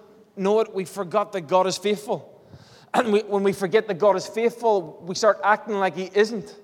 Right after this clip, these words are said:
And when we start acting like he isn't, then we fall into sin. And when we fall into sin, we fall into mess and breakdown. And then all of a sudden, we're back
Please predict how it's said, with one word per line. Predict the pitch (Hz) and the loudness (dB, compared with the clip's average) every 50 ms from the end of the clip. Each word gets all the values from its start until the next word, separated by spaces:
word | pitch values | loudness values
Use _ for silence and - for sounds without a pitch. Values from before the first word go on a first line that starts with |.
| - _ _ _ _ _ _ _ _ _ _ _ _ - - | -20 _ _ _ _ _ _ _ _ _ _ _ _ -20 -12
And | - | -6
when | - 196 202 | -2 0 0
we | 208 | 0
start | - - 233 226 226 - - | 2 4 4 4 2 2 4
acting | - 226 233 233 240 226 | 6 6 6 6 4 0
like | 208 202 196 - | 2 2 2 0
he | 190 202 - - - | -4 -10 -6 2 6
isn't, | 220 254 233 190 214 202 190 - - - - - _ _ _ _ _ _ _ _ _ _ _ - | 6 6 6 4 -2 -6 -6 -8 -12 -20 -20 -20 _ _ _ _ _ _ _ _ _ _ _ -2
then | 202 202 | 0 2
we | 208 208 | 2 2
fall | 190 - 214 214 202 196 | 0 2 2 2 4 4
into | 196 185 - - 175 | 2 0 -2 -6 -6
sin. | 143 - - 240 240 247 240 | -6 -2 2 2 4 4 4
And | 220 202 196 | 0 0 0
when | 202 196 | 0 0
we | 196 196 | 0 -2
fall | 185 - 226 226 226 220 | -2 2 2 4 4 4
into | 214 208 - 202 | 2 2 0 -4
sin, | 185 - - 233 233 240 240 226 208 190 - - - - | -4 -2 2 2 2 2 2 -2 -4 -8 -10 -14 -10 -6
we | 196 180 | -6 -4
fall | - 226 226 214 202 | -2 2 2 2 2
into | 202 175 190 175 | 2 0 -2 -2
mess | 180 180 190 214 226 226 214 185 - - - - - - - - | 0 4 6 6 6 6 4 2 -4 -8 -10 -12 -16 -20 -18 -10
and | - 175 170 165 | -8 -6 -6 -6
breakdown. | 127 127 170 208 226 226 190 180 - 214 196 190 190 | -4 0 2 2 2 2 -2 -4 -2 -2 0 0 -2
And | 185 180 190 | -2 -2 -2
then | 202 196 190 | 0 2 2
all | 196 220 220 | 2 2 2
of | 196 170 | 0 -2
a | 180 | -4
sudden, | - - - - 247 254 247 226 202 185 180 165 | -8 -8 -4 2 4 4 4 2 -2 -6 -6 -4
we're | 165 170 | -4 -6
back | 160 - 160 160 165 165 - | -4 0 0 0 0 -2 -4